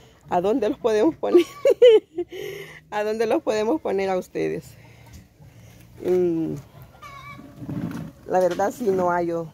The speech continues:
dónde ponerlos porque, pues porque los rayos del sol molesta, molesta la, la, la, la cámara,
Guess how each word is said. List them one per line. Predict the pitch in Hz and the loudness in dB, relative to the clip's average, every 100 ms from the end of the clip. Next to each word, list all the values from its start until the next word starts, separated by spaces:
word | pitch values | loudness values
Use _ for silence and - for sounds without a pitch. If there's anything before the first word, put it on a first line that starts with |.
| - | -8
dónde | 165 170 | -6 -4
ponerlos | 165 160 160 156 156 | -6 -4 -4 -6 -8
porque, | - 147 - - - - - - - - - - - - _ - - - - - - - - - | -10 -14 -14 -20 -20 -20 -20 -20 -18 -16 -18 -18 -20 -20 _ -20 -20 -20 -20 -20 -20 -20 -20 -8
pues | 160 156 | -6 -6
porque | - 170 - 160 151 143 151 - - - - - - - - - | -6 -6 -4 -2 -2 -4 -10 -16 -20 -20 -20 -20 -18 -18 -18 -6
los | 170 190 | 0 2
rayos | 185 190 185 | 2 2 0
del | 185 | -2
sol | 185 185 185 | 0 0 2
molesta, | 165 160 185 - 214 214 226 - - | 2 2 0 -2 -6 -6 -8 -16 -10
molesta | 180 175 175 - 196 | -2 0 0 -2 -4
la, | 190 185 175 | -2 -2 -2
la, | 160 165 160 156 - | -2 -2 -2 -4 -6
la, | 151 151 156 156 - _ _ - - - | -6 -8 -10 -16 -20 _ _ -20 -20 -6
la | 165 | -2
cámara, | 165 190 180 160 | 0 0 -2 -4